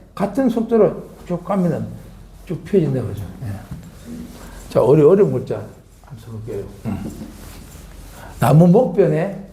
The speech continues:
예? 나무 목변에 쓰는 글자 한번 써볼까요? 자, 나무 목에 붉은 줄 써가지고 그 글자 써볼게요. 멈춰. 자, 변했으니까 쭉. 자,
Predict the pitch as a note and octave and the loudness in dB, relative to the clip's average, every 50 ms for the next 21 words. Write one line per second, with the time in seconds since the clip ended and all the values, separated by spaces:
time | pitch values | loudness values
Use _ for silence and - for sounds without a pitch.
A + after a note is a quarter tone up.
0 | - - D#3+ F#3+ - - - - - - - - _ - - - - - - - | -12 -10 -8 -8 -8 -10 -12 -16 -20 -20 -20 -20 _ -20 -20 -20 -20 -20 -20 -20
1 | - - A2+ B2+ D3 D#3 E3 F#3+ A3 - F#3 E3+ D#3 C#3+ E3+ G3+ G3+ - - - | -12 -6 -2 0 2 4 4 2 2 0 2 2 2 2 0 -2 -6 -8 -10 -12
2 | - - - - D#3+ D3 C#3+ C#3 C3 C3+ D3+ C#3 A#2+ - A2+ B2+ C#3+ C#3+ - B2+ | -16 -18 -6 -2 0 0 0 0 0 2 2 2 2 0 -2 -4 -4 -2 0 2
3 | A#2+ C3 D3+ C#3+ C3+ - - - - - - - - - - - B2+ A#2+ A2 A2 | 2 2 0 0 -4 -8 -14 -18 -18 -20 -20 -20 -20 -4 -2 0 0 0 -2 -6
4 | - - - - - - C#3 C#3 D3+ D#3+ F3 G#3+ C4 A#3 F3 - - B3+ A3 F#3+ | -10 -14 -18 -20 -6 0 2 4 6 6 8 6 6 6 4 2 2 0 0 0
5 | D#3+ D#3 C3 - C3+ C3 C3+ C3+ C3+ B2+ B2+ - G#2 - - - - D#3 C#3+ D#3 | -2 -2 -4 -2 -2 -2 -2 -2 -2 -4 -4 -4 -6 -8 -12 -8 -4 -2 -2 -2
6 | E3 D3+ C3 - - A#2 A2+ A2+ A2 A2+ B2 - - - - - - - - - | 0 0 -2 -2 -2 -4 -6 -6 -4 -4 -4 -4 -4 -6 -10 -14 -18 -20 -16 -2
7 | - D3 D3+ C3+ - B3+ A3 - - - - - E3 C3 A2 G2+ - - - - | 0 2 2 4 4 4 4 4 2 -2 -4 -2 -2 -2 -2 -4 -8 -12 -14 -18
8 | - - - - - A3 B3+ D#4+ D#4 C4 F#3+ G#3 G#3+ F#3 D3 - - - E4 F#4 | -20 -20 -20 0 4 4 6 6 6 4 6 6 6 4 4 2 0 4 4 6
9 | G4+ - - - - - - - - - - - - - - - - - _ - | 6 4 2 -6 -12 -16 -18 -20 -20 -20 -20 -20 -20 -20 -20 -20 -20 -20 _ -4
10 | C#3 C#3+ D#3 - - - - | -4 -4 -4 -6 -10 -16 -8